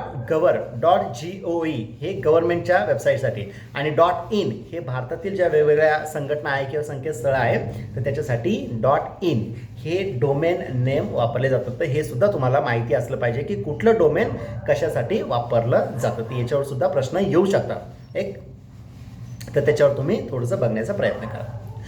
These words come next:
सोशल मीडिया आहेत, आता आपण Instagram, Facebook किंवा, अ, वेगवेगळे WhatsApp, अ, वेगवेगळे अजून सोशल मीडिया असतील तर ह्या वापरत असतो.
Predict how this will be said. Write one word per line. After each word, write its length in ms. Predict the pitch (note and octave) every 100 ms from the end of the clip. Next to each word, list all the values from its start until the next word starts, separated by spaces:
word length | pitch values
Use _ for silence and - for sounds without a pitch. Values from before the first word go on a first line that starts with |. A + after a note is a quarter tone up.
| - - -
सोशल 260 | A#3 A3+ B3+
मीडिया 340 | A#3 A3+ A3+
आहेत, 340 | G#3 G3 G3+ G3+ -
आता 200 | D#3+ -
आपण 460 | F#3 F#3 F#3+ G3 G3 - - -
Instagram, 680 | E3 F#3 D#3 E3 D#3+ E3
Facebook 420 | D#3 C3+ D3+ D#3+ D#3+ - - - -
किंवा, 480 | C#3 D3 D3+ D3+ D3+ D3+ D3+ - C3+
अ, 120 | C3
वेगवेगळे 400 | C3+ D3 D3 D3+
WhatsApp, 480 | C#3+ C#3+ D#3+ D3 D3+ - - -
अ, 220 | C#3 C#3
वेगवेगळे 360 | C#3 F#3 G#3 G#3+
अजून 540 | G3 F#3 G3 G3 F#3+
सोशल 280 | D3+ E3 F3
मीडिया 300 | D#3+ D#3 D#3
असतील 440 | C#3+ - G#2+ - - - -
तर 40 | -
ह्या 360 | D3+ E3+ E3+ C3
वापरत 380 | A#2+ - G#2+ G2+
असतो. 340 | - -